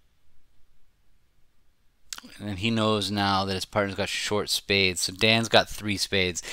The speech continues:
Like, I'm thinking, like, why would Dan not have bid four hearts? So he must have learned something when, when, when he, by my three spade bid that made him bid four hearts. So I think Dan has a singleton club, three spades, f-, f-,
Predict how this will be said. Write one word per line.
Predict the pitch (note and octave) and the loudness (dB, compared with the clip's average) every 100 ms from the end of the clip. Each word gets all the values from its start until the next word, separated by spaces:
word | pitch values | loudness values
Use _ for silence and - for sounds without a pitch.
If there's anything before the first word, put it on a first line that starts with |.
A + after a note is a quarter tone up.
| - A#2+ | 2 8
Like, | |
I'm | B2 | 10
thinking, | C#3+ C3+ | 10 10
like, | A#2 | 8
why | G#2 A#2+ | 10 10
would | D3 C3+ | 10 10
Dan | B2+ A#2+ | 12 12
not | A2+ A2 | 12 10
have | F#2 | 6
bid | A2 - | 2 4
four | G#2+ | 6
hearts? | G#2 G2+ - | 8 8 4
So | - | 2
he | G2 | 4
must | A2 A#2+ | 6 6
have | B2+ G2+ | 4 2
learned | G#2 A2 A#2+ A2 | 4 6 4 2
something | - A2 G#2 F2+ F2 - - - - - | 4 4 6 4 4 -6 -14 -14 -6 6
when, | G#2 G#2 G#2 | 6 6 2
when, | G#2 G#2+ G#2+ G2 | 0 2 2 0
when | G#2+ G#2 | -2 0
he, | G#2+ F#2+ - - | 0 -4 -8 -14
by | G2+ G2 G#2+ G#2+ | -12 8 10 10
my | G#2 G#2 | 8 6
three | - A2 | 4 0
spade | G#2 - G#2 G#2 | -2 4 4 6
bid | F#2 F#2 | 0 0
that | F#2 - | 0 -2
made | G#2 G#2 G#2 G#2 | -4 0 2 2
him | F#2 F#2+ F#2+ | 0 -2 -2
bid | F2 F2 | -4 -4
four | - F#2 F#2 | -2 0 2
hearts. | F#2+ E2+ - | 2 0 -2
So | G2 - - - - | -2 -4 -10 -10 4
I | A2+ A#2 | 8 10
think | - A2 - | 10 8 4
Dan | A#2 A2+ G#2 G2 | 6 8 6 4
has | F#2+ G2+ G2+ - - - - | 0 0 -2 -4 -12 -20 -10
a | A2+ | -2
singleton | - A#2+ A#2 A#2 | 2 2 2 0
club, | G2+ A2 G2+ G2 F#2 | 4 6 6 4 -2
three | - A2 | -2 0
spades, | G#2 - G#2 G2 G2 F2+ | 2 4 4 4 0 -4
f-, | - - - - - - - - - - - - | -10 -10 -18 -20 -20 -20 -20 -18 -14 -12 -10 -8
f-, | - | -10